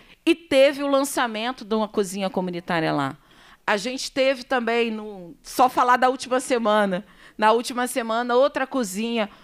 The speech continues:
é, solidária lançada no estado do Rio de Janeiro pelo me-, M T S T, no centro da cidade, na Lapa,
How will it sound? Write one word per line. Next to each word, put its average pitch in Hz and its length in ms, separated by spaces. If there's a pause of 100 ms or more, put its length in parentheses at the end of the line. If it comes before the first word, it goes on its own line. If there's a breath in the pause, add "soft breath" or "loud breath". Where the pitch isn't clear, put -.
(240 loud breath)
é, 196 280
solidária 247 960
lançada 220 560
no 214 100
estado 214 400
do 214 80
Rio 214 220
de 180 100
Janeiro 214 560 (320 loud breath)
pelo 254 240
me-, 247 340
M 254 260
T 262 420 (300 loud breath)
S 254 300
T, 233 420 (180 loud breath)
no 302 180
centro 285 520
da 226 160
cidade, 220 560
na 262 200
Lapa, 220 440